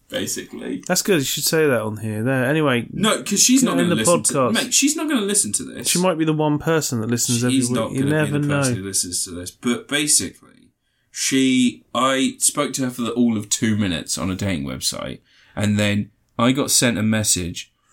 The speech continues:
Speaker 1: that says, um, so basically, I was just like, it, I said, "I've got a full-time job, and I also, I deal with animals and stuff, so I don't have a ton of time. But when I do have time,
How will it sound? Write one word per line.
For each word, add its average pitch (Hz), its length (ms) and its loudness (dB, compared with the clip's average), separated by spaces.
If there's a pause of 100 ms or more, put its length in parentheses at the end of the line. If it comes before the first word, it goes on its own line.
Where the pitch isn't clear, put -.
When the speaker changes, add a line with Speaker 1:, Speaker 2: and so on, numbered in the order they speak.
(120)
Speaker 1:
that 104 140 -4
says, 90 680 0 (180)
um, 98 640 -2 (1600)
so 131 180 2
basically, 117 520 0
I 117 120 2
was 113 140 2
just 113 180 2
like, 107 200 2 (320)
it, - 180 -10 (560)
I 123 140 2
said, 120 220 0
"I've 104 140 -4
got 123 120 -2
a - 20 -2
full-time 127 380 -2
job, 95 180 -4
and 87 100 -4
I 92 60 -2
also, 101 340 -4
I 98 100 -2
deal 101 240 -2
with 95 100 -6
animals 90 360 -6
and 90 80 -8
stuff, 98 200 -2
so - 120 -4
I 139 80 0
don't 185 240 0
have 151 160 0
a 117 40 0
ton 117 220 -2
of 92 120 -4
time. 90 280 -10
But 98 140 -8
when 160 120 -2
I 156 60 0
do 285 220 2
have 127 180 -2
time, 110 400 -8